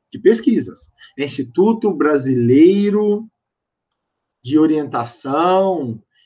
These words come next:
e Pesquisa, alguma coisa assim, Ibope,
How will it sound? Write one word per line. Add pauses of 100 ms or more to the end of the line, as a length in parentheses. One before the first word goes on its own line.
e
Pesquisa,
alguma
coisa
assim, (240)
Ibope,